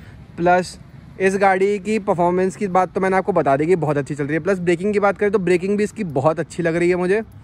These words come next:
मैं अभी से चला रहा था आराम से, मैंने सौ की speed पर break मारे, अगर आपने अभी video में देखा होगा पीछे, और आराम से रुक गई। और डुअल channel एबीएस है तो ज़्यादा skit तो नहीं कर रही, पर ये उस time तो कर गई थी। तो dual channel एबीएस है, मगर भाई ने एबीएस ऑफ कर रखा है, क्योंकि अभी आपने देखा था skit मार रही थी ये।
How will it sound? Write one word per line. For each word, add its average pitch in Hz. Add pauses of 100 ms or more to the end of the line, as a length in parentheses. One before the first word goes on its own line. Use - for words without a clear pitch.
(380)
मैं 156
अभी 170
से 180
चला 170
रहा 165
था 175
आराम 165
से, 160
मैंने 165
सौ 175
की 170
speed 165
पर 175
break 160
मारे, 156
अगर 156
आपने 156
अभी 156
video 151
में 160
देखा 151
होगा 156
पीछे, 156 (360)
और 208
आराम 202
से 208
रुक 156
गई। 117 (1040)
और 139
डुअल 175
channel 185
एबीएस 185
है 196
तो 180
ज़्यादा 170
skit 165
तो 190
नहीं 180
कर 175
रही, 175
पर 175
ये 180
उस 175
time 165
तो 180
कर 175
गई 170
थी। 151
तो 160
dual 185
channel 202
एबीएस 196
है, 185
मगर 196
भाई 180
ने 180
एबीएस 180
ऑफ 160
कर 175
रखा 175
है, 175
क्योंकि 180
अभी 170
आपने 170
देखा 156
था 170
skit 170
मार 160
रही 175
थी 165
ये। 180